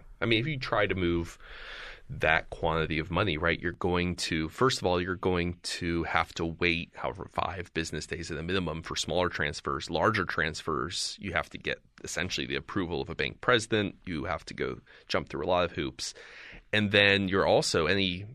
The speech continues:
any movement over a certain dollar threshold, um, gets reported to the government, right? Like, they're gonna know you're trying to move your money,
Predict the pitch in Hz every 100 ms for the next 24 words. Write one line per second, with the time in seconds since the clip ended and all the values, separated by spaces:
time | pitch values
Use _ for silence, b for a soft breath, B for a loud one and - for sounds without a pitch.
0 | - - 98 98 95 - 95 101 104 104
1 | 92 87 95 90 87 - 110 - 92 85
2 | 92 85 - 101 107 - 87 80 82 -
3 | b b b b 90 90 90 - 87 -
4 | 90 82 80 78 73 98 107 - - _
5 | - 82 90 - 82 101 101 95 104 107
6 | 104 92 87 104 90 87 90 90 87 85
7 | 85 78 76